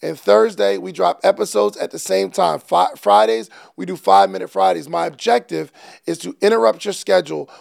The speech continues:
or be inserted into your schedule so you know where to find me. I want you to fit my podcast into your life. So if you're on your way to work, our podcast drops at seven o'clock. My plan is to be a part of your life, to be a part of your schedule.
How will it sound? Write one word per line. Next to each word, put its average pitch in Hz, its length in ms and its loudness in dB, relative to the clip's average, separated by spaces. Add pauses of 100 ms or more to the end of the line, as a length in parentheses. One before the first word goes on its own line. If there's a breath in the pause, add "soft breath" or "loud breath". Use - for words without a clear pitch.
(120)
or 170 120 -4
be 170 240 -10
inserted 196 880 -2
into 214 320 -4
your 170 160 -4
schedule 143 520 -4 (200 loud breath)
so - 160 -4
you 185 340 -2
know 196 220 4
where 185 180 2
to 175 160 -8
find 170 280 0
me. 151 40 -12 (140)
I 190 80 2
want 226 280 2
you 214 80 -12
to 196 120 -2
fit 180 420 -4 (480 loud breath)
my 175 320 4
podcast 175 720 -4
into 170 280 -8
your 170 140 -2
life. 151 240 -4
So 160 140 -6
if 143 120 -8
you're - 140 -12
on - 160 2
your 208 100 0
way 208 120 2
to 185 80 0
work, 202 340 0 (320 loud breath)
our 165 120 2
podcast 180 460 0
drops 170 280 -4
at 165 80 -14
seven 175 240 -2
o'clock. 170 440 -2 (280 loud breath)
My 180 200 4
plan 196 420 -4
is 170 160 -4
to 175 100 -16
be - 100 -6
a 156 60 -2
part - 260 0
of 143 100 -6
your 156 100 -4
life, 147 280 -6
to 151 80 -14
be 160 120 -4
a 156 60 0
part 160 200 0
of 156 60 -6
your 147 80 -8
schedule. 143 460 -6